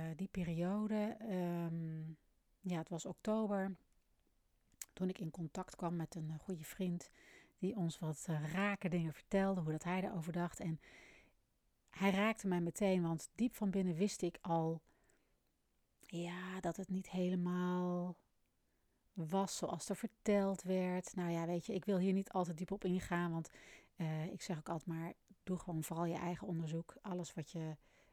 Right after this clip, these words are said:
wilt zoeken, dat komt wel bij je. Alle antwoorden die je hebt, die komen echt wel bij je. Alles is ook te vinden, dus ga dat vooral doen. Maar ik ging dat dus echt,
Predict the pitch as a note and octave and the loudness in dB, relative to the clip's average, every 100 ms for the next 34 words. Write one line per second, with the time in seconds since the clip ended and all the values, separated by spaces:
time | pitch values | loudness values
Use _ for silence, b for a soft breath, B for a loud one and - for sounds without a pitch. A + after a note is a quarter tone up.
0 | b - F3+ F3+ - F#3+ - E3+ - F#3+ | b -2 0 0 -2 -2 -2 -6 -2 -2
1 | E3+ - D#3+ D3 E3+ F3 F3 F#3+ E3 - | -2 -2 -4 0 2 2 0 0 0 0
2 | F3 F#3+ E3+ E3+ F3 E3 D#3+ E3+ - E3+ | 0 0 -2 -2 0 0 0 -2 -6 -8
3 | - D#3+ F#3 F#3 - F3 D#3 D#3+ D#3+ D#3+ | -2 -2 -2 -4 -4 -4 -2 -2 -2 -4
4 | B B B B B B B - F3 F3 | B B B B B B B -4 0 0
5 | E3 E3 D3+ D#3 C#3 E3 D#3+ D#3+ D#3+ D#3 | 0 0 -2 -6 0 0 2 0 -2 -4
6 | - - F3+ F3+ - E3 D#3 E3 G3 A3+ | -8 -2 0 0 0 0 0 0 0 -4
7 | B B B B B F#3 F#3+ F#3 F#3+ - | B B B B B 2 4 2 0 -2
8 | A3+ - A#3 G3 F3+ F3+ - F#3 F3+ - | -2 0 -2 0 -2 -4 -2 0 0 -2
9 | - | -14